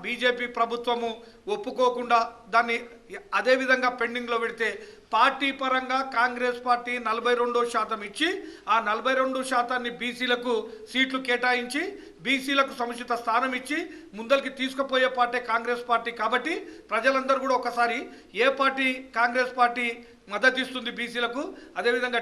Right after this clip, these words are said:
టీఆర్ఎస్, బీజేపీ పార్టీలు ప్రజలకు మోసం చేస్తుంది బీసీలకు అని చెప్పి గమనించాలని చెప్పేసి కూడా ఈ సందర్భంగా నేను తెలియజేస్తా ఉన్నాను. కాబట్టి ఒక్కసారి ప్రజలు కూడా ఆలోచన చేయాలి. వచ్చే కాలం లోపట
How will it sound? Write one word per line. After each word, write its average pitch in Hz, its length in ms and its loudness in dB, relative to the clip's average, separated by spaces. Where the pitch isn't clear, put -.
టీఆర్ఎస్, 269 460 6
బీజేపీ 254 400 -2
పార్టీలు 240 400 2
ప్రజలకు 240 360 -2
మోసం 269 300 4
చేస్తుంది 254 380 -2
బీసీలకు 240 400 -12
అని 240 140 0
చెప్పి 247 260 -4
గమనించాలని 254 600 -2
చెప్పేసి 233 320 -6
కూడా 220 160 -2
ఈ 247 40 -2
సందర్భంగా 233 560 -2
నేను 214 160 -4
తెలియజేస్తా 240 540 4
ఉన్నాను. 165 220 -6
కాబట్టి 247 340 4
ఒక్కసారి 240 360 2
ప్రజలు 247 280 4
కూడా 269 160 6
ఆలోచన 254 240 0
చేయాలి. 180 260 0
వచ్చే 233 340 0
కాలం 262 260 2
లోపట 226 260 2